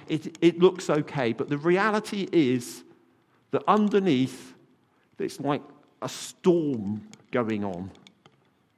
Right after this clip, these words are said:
There's turbulence in your spirit because actually your heart is not being pure because you haven't resolved things. And biblically, if a brother sins against you,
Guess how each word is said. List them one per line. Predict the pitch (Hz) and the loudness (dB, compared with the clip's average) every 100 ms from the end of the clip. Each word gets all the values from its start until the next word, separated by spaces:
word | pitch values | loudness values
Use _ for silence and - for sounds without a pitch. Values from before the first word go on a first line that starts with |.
| _ - | _ -12
There's | 127 - | -12 -10
turbulence | - 151 135 117 107 - | -8 -2 -2 0 -4 -4
in | 113 107 | -6 -4
your | |
spirit | 110 - - 104 101 | -6 -10 -4 -4 -2
because | 107 - 117 - | -10 -12 -14 -12
actually | - - 127 | -14 -8 -6
your | 107 | -6
heart | 110 - 165 123 101 - - - _ _ - _ | -6 -10 -8 -4 -4 -8 -20 -20 _ _ -20 _
is | - 117 | -12 -6
not | 127 117 - | -4 -4 -4
being | 127 117 | -4 -4
pure | 113 - 120 92 - - _ _ _ _ _ _ _ _ _ _ _ - | -6 -6 -4 -4 -8 -16 _ _ _ _ _ _ _ _ _ _ _ -16
because | - 123 113 | -12 -12 -8
you | 123 | -8
haven't | - 120 139 - | -8 -6 -6 -6
resolved | 120 151 117 101 | -6 -4 -4 -8
things. | - 101 87 - - _ _ _ _ _ _ _ - | -12 -12 -12 -16 -20 _ _ _ _ _ _ _ -8
And | 127 123 | -6 4
biblically, | 180 190 220 - 220 247 - - - _ - | 6 6 0 0 0 0 -4 -16 -20 _ -14
if | 110 - - - | -14 -14 -20 -20
a | 117 | -8
brother | 127 147 214 220 | -2 0 0 -2
sins | - 214 208 | -4 -4 -2
against | 202 190 156 - - | -2 -2 -2 -8 -8
you, | 117 113 | -4 -4